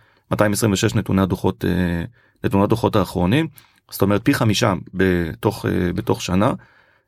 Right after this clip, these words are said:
אז כל חברה אחרת, מאיזשהו שלב, כשהיא באה, התחילו להשוות עליה נופר, ואז כשהיא ביקשה שווי מסוים, נגיד יש חברה שבאה עם שבע עשרה מגה מחובר, "כמה את רוצה להיות?" "אני רוצה להיות, אה, בשמונה מאות." איך שמונה מאות? נופר היא, לא יודע, אה, יש לי,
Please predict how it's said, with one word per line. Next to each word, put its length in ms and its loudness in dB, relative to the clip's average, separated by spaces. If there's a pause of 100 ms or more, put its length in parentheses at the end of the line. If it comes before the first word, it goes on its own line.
(120)
אז 240 -2 (300)
כל 180 2
חברה 300 0
אחרת, 320 0
מאיזשהו 240 0
שלב, 180 0
כשהיא 260 -2
באה, 360 0 (480)
התחילו 200 0
להשוות 320 2
עליה 120 2
נופר, 320 2
ואז 140 2
כשהיא 160 -4
ביקשה 220 -2
שווי 340 0
מסוים, 540 -2
נגיד 220 -4
יש 100 -6
חברה 200 0
שבאה 280 0
עם 100 0
שבע 220 2
עשרה 200 -2
מגה 180 0
מחובר, 420 0 (500)
"כמה 240 0
את 100 -6
רוצה 320 0
להיות?" 340 2
"אני 100 -2
רוצה 220 0
להיות, 380 -2
אה, 120 -2
בשמונה 420 0
מאות." 220 -4 (500)
איך 140 0
שמונה 280 2
מאות? 180 0
נופר 560 0 (440)
היא, 280 2
לא 100 2
יודע, 260 2
אה, 360 -4
יש 140 -8
לי, 120 -4